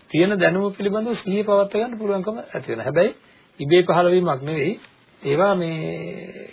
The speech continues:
කේ-, ඒවා පිළිබඳ කල්යාණ මිත්‍රයන්ගෙන් අහගෙන දැනුම ඇති කරගන්න ඕනේ. ඒ දැනුම පිළිබඳ සිහිය පවත්වන්න පුළුවන් වෙනවා. ditthi visuddhiya පිළිබඳ නැත්නම් නාම රූප පරිච්ඡේද ආදිය පිළිබඳව සිහිය පවත්වාගෙන යම් කාලයක් ඉන්නකොට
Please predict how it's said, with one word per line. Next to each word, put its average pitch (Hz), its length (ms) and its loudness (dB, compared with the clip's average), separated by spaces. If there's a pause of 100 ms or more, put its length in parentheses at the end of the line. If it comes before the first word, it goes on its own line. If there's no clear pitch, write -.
(200)
කේ-, 156 420 0
ඒවා 156 220 0
පිළිබඳ 165 380 -4 (520)
කල්යාණ 156 320 2
මිත්‍රයන්ගෙන් 160 500 -4
අහගෙන 151 400 -4
දැනුම 139 280 0
ඇති 202 180 0
කරගන්න 120 420 -8
ඕනේ. 226 200 -8 (440)
ඒ 175 140 6
දැනුම 185 340 2
පිළිබඳ 226 300 -6
සිහිය 202 240 0
පවත්වන්න 190 420 0
පුළුවන් - 260 -14
වෙනවා. - 240 -20 (640)
ditthi 160 260 -2
visuddhiya 208 420 -2
පිළිබඳ 196 360 0
නැත්නම් 190 340 0
නාම 180 220 2
රූප 180 200 0
පරිච්ඡේද 180 420 0
ආදිය 175 300 2
පිළිබඳව 180 460 -2
සිහිය 170 280 0
පවත්වාගෙන 175 680 0
යම් 165 200 -4
කාලයක් 170 480 0
ඉන්නකොට 160 380 -6